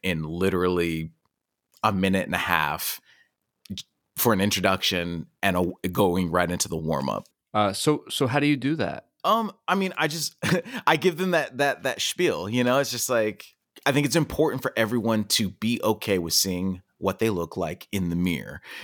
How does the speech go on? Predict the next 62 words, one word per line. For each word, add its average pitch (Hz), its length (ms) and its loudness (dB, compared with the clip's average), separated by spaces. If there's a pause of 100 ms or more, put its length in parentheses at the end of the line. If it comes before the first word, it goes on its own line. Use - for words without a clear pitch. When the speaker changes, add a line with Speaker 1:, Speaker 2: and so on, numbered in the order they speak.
(140)
Speaker 1:
And 120 160 4
I 110 80 6
think 107 200 0
it's - 140 0
okay 143 460 2
for 123 180 -4
them. 90 500 -2 (920)
The 165 80 -8
thing 339 200 0
is, 180 120 2
is, 131 160 -2
like, 113 140 0
we 156 100 2
don't 196 120 2
wanna, 127 180 2
o-, 120 140 2 (100)
like, 104 320 -2 (460)
set 156 260 2
up 135 140 2
an 113 100 2
expectation 107 580 -2
for 98 140 -6
them 90 440 -2
to, 85 520 -4 (120)
like, 98 340 -2 (220)
feel 247 200 2
like 139 160 2
they're 135 120 2
gonna 110 200 0
look 131 240 2
a - 40 0
certain 98 280 0
way, 90 220 2
and 104 120 -2
then 104 80 0
all 101 60 2
of 98 60 -2
a - 20 0
sudden 104 140 -4
they 90 100 -2
don't, 95 380 -2
and 98 160 -2
now 95 180 2
they're 95 120 0
in 92 160 -4
their 87 100 -2
heads 87 600 0 (200)
in 110 120 0
a 98 80 2
room. 87 260 0
So 98 340 0 (420)
it's 117 160 0
one 147 80 4
of 139 60 2
those 117 100 2
things 135 200 0
where 113 280 2
I 101 80 4
tell 117 240 0
them, 87 220 -2
I'm 98 60 0
like, 92 200 -2